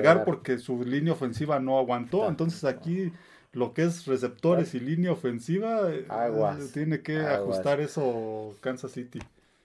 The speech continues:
Speaker 2: Eh, en la cronología, en el primer cuarto iban bien.
Speaker 1: Sí,
Speaker 2: En la
Speaker 1: sí.
Speaker 2: primera serie de ambos se encalló rápidamente.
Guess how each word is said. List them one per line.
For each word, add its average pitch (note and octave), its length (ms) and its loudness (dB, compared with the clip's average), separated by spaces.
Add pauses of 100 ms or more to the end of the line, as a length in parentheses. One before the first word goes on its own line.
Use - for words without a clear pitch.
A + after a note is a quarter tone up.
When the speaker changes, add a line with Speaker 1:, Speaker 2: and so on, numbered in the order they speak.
Speaker 2:
Eh, F3 580 12 (340)
en D#3 120 6
la E3+ 140 10
cronología, G3+ 800 10 (100)
en D#3 460 8
el D#3 160 6
primer F#3+ 400 8
cuarto G#3+ 560 8 (100)
iban E3+ 520 6 (180)
bien. A3 360 10
Speaker 1:
Sí, C#3+ 200 -2
Speaker 2:
En C3+ 100 8
la D3 140 12
Speaker 1:
sí. - 80 6
Speaker 2:
primera F#3 320 12
serie F#3 280 8
de E3 120 12
ambos F3 400 8
se C3 120 2
encalló B2 400 6
rápidamente. D3 920 4